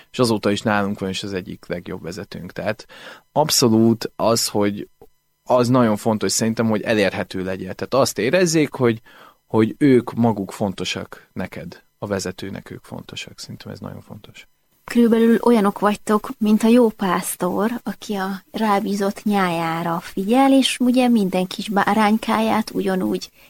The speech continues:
Speaker 2: szereti, ugyanúgy kell rá figyelni, és ugye egyénekként kezeli őket.
Speaker 1: Így van, ez, ez egy, ez, köszönöm szépen, hogy ezt mondod, ez egy nagyon jó hasonlat. Én igyekszem azért szerény lenni, tehát azért messze vagyok attól, <laughs> hogy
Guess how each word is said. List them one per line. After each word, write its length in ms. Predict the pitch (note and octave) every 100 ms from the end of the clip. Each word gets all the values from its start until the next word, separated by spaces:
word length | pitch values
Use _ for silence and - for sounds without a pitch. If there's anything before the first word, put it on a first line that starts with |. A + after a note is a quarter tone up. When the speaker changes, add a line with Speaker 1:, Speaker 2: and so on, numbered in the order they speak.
| -
Speaker 2:
szereti, 600 | - A3+ A3+ A#3 A#3+ A#3+
ugyanúgy 500 | G3 G3+ G3 F#3+ -
kell 220 | F#3 F3+
rá 160 | F3+ F#3
figyelni, 480 | - G#3 A3 A3 A3
és 200 | A3 G#3+
ugye 180 | A3 A3
egyénekként 1080 | - F#3 F3 F3+ F#3+ - - G#3+ G3+ G3+ -
kezeli 440 | - E3+ - - -
őket. 460 | - - - - _ _
Speaker 1:
Így 260 | - G3+ C#3
van, 220 | C3 G#2
ez, 300 | B2 C3 -
ez 200 | - C#3
egy, 240 | D#3 D#3 G#2+
ez, 260 | D3 D3
köszönöm 380 | - F3 - A#2
szépen, 300 | - C3+ G#2+
hogy 100 | A#2
ezt 140 | B2+ -
mondod, 320 | A2 A2 A#2+
ez 120 | A#2
egy 80 | C#3
nagyon 280 | C3 G#2 G#2
jó 300 | A#2 G#2+ - - - - -
hasonlat. 680 | C3 - B2+ B2 C#3 C#3+
Én 400 | - - C#3+ C#3 - - - - _ -
igyekszem 480 | F#3+ D3+ - D3
azért 240 | C3+ B2+ B2+
szerény 360 | - B2+ A#2+
lenni, 220 | A2+ A#2 A2+
tehát 220 | A#2+ A#2
azért 220 | A#2+ B2+
messze 300 | C#3 - C3+
vagyok 340 | A#2 A2+ A2
attól, 440 | A#2 - - C3+ B2
<laughs> 60 |
hogy 200 | F#3 D#3